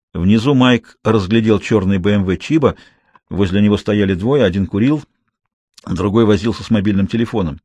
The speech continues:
«Ты не один?» — сказал Майк. «Ну, не переживай. А они не знают, кого я решил навестить».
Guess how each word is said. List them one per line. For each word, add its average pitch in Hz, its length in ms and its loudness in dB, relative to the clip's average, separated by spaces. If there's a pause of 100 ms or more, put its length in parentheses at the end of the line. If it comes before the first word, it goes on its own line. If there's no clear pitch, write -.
(920)
«Ты 90 140 -4
не 98 80 2
один?» — 175 400 -2 (100)
сказал 90 320 -6
Майк. - 260 -10 (320)
«Ну, 160 60 -4
не 165 120 -2
переживай. 131 560 -2 (540)
А 120 140 0
они 147 160 2
не 135 100 2
знают, 104 320 0
кого 101 200 -2
я 95 100 0
решил 95 240 -4
навестить». 101 460 -4